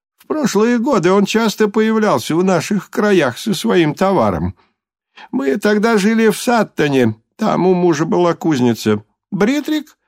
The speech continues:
регулярно обходил окрестные деревни, я покупала у него соль и другие нужные вещи. Торговля у него шла бойко, трудился он, не покладая рук, когда был трезвый, зато в хмелю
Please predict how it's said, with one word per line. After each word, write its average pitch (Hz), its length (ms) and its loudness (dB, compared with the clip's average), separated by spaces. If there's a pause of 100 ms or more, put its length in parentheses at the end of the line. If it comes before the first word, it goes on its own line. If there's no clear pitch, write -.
(380)
регулярно 180 760 2
обходил 190 420 0
окрестные 190 640 0
деревни, 165 460 2
я 170 320 0
покупала 160 580 -2
у 160 100 2
него 160 300 2
соль 190 340 2
и 170 60 4
другие 165 520 0
нужные 120 460 2
вещи. 104 480 -2 (440)
Торговля 240 580 2
у 196 80 4
него 202 260 2
шла 196 300 0
бойко, 190 520 0
трудился 170 600 0
он, 170 140 2
не 165 100 2
покладая 165 680 0
рук, - 340 0 (120)
когда 135 360 -2
был 131 240 0
трезвый, 104 600 0 (360)
зато 151 360 0
в - 40 -6
хмелю 165 680 4